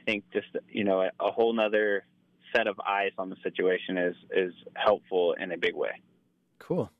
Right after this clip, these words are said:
Speaker 2: Well, God bless you. Thanks for
Speaker 1: All right,
Speaker 2: calling in.
Speaker 1: thank you so much.
Speaker 2: All right, bye-bye.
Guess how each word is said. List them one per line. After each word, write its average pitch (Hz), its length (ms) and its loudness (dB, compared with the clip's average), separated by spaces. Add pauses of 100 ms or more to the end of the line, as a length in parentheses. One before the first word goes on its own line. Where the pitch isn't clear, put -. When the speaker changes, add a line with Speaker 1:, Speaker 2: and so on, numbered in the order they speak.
(200)
Speaker 2:
Well, 127 100 0
God 143 220 2
bless 160 260 2
you. 104 160 -4 (640)
Thanks 131 160 -4
for 143 80 -8
Speaker 1:
All 139 140 2
right, 131 80 6
Speaker 2:
calling 147 80 2
in. 151 40 0
Speaker 1:
thank 113 160 0
you - 120 -18
so 135 80 4
much. 110 160 -4 (480)
Speaker 2:
All 113 60 -2
right, 98 120 -6
bye-bye. 104 280 -6